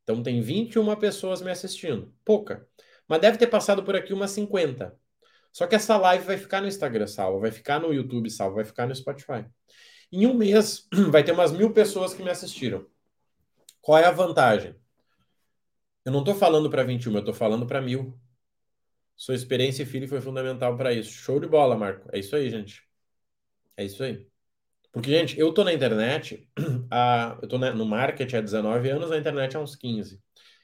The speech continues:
Eu sei o que funciona e o que não funciona, gente. E vou dizer pra vocês, tá? O que funciona é simples.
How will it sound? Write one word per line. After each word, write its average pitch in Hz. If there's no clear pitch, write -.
Eu 156
sei 190
o 196
que 185
funciona 139
e -
o -
que 120
não 107
funciona, 101
gente. 90
E 120
vou 131
dizer 131
pra 143
vocês, 147
tá? 120
O 131
que 131
funciona 131
é 135
simples. 120